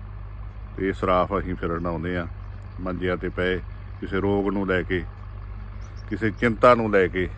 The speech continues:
ਤੇ ਫਿਰ ਸਾਡੀ ਕੋਈ ਨਹੀਂ ਸੁਣਦਾ।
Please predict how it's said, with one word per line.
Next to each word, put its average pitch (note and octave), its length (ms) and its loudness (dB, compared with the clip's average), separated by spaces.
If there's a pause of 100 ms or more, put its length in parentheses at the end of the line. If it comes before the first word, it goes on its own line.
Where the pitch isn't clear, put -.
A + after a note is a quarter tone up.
(2000)
ਤੇ - 60 -2
ਫਿਰ G2 160 2
ਸਾਡੀ F#2 420 0 (600)
ਕੋਈ G2+ 180 2
ਨਹੀਂ F2+ 140 -2
ਸੁਣਦਾ। D#2 400 -6